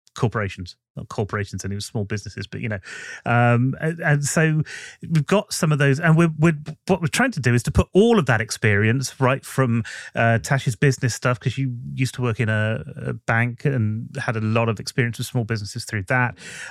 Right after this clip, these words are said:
uh, right through to the entertainment stuff, which we both have bit, uh, um, uh, interests in and experiences in, and different things that we can bring to the table on that, as well as all the technical stuff and, and the, the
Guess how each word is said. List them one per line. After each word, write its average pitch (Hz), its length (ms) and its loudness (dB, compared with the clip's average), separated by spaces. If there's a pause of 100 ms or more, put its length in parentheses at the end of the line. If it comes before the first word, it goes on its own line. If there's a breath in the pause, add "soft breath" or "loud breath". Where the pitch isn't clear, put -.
uh, 117 420 6
right 135 260 2
through 127 200 -2
to - 100 -4
the 120 80 4
entertainment 131 520 2
stuff, - 300 -2
which - 200 -14
we 123 80 -4
both 131 320 0
have 117 240 -2 (720 loud breath)
bit, 160 180 0
uh, 131 540 4
um, 123 220 -4
uh, 139 40 0 (160)
interests 143 580 2
in 135 280 4
and 120 420 0
experiences 135 720 2
in, 127 420 2
and 113 380 4 (280 loud breath)
different 139 300 -2
things 127 200 2
that - 100 -10
we 123 60 -2
can 117 100 -4
bring 123 160 -4
to - 100 -14
the - 60 -16
table 113 300 -2
on 107 100 0
that, 110 200 -4 (120)
as 135 180 0
well 156 380 2
as 120 200 2
all 127 140 0
the 135 120 0
technical 147 520 -4
stuff 120 480 -2 (300 loud breath)
and, 120 440 4
and 160 260 4
the, 165 160 2
the 156 320 0